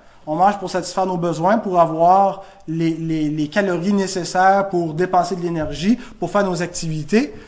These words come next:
Pourquoi est-ce qu'on le fait ? Parce qu'on sait que c'est notre devoir. Pourquoi est-ce qu'on le sait ? Parce que c'est ce que Dieu nous demande. Dieu nous demande d'avoir cette vie saine. Donc,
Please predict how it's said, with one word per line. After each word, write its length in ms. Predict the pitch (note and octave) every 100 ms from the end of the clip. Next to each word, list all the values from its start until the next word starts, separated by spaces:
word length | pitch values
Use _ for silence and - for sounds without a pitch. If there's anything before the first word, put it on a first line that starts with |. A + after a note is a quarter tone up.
| -
Pourquoi 240 | F3+ E3+ A3
est-ce 80 |
qu'on 120 | A3 F#3+
le 60 |
fait ? 140 | - G3+
Parce 160 | E3
qu'on 140 | F#3 F#3
sait 120 | A3+
que 60 |
c'est 80 | G#3
notre 160 | F#3 E3+
devoir. 400 | E3 D3+ F#3+ A#3+
Pourquoi 180 | - G#3
est-ce 80 |
qu'on 100 | G3+
le 40 | F3
sait ? 100 | G#3+
Parce 160 | F#3
que 100 | -
c'est 120 | F3 G3
ce 80 |
que 80 | -
Dieu 160 | F#3 A3+
nous 140 | A#3
demande. 480 | A3 B3 D4 A3 D3+ - - - - - - -
Dieu 120 | - G#3+
nous 120 | G#3+
demande 320 | G3 G3+ A3+
d'avoir 300 | G3 F#3+ G3+
cette 160 | G3+ E3+
vie 160 | F3+
saine. 280 | E3 G3+ G#3+
Donc, 220 | G3 A3+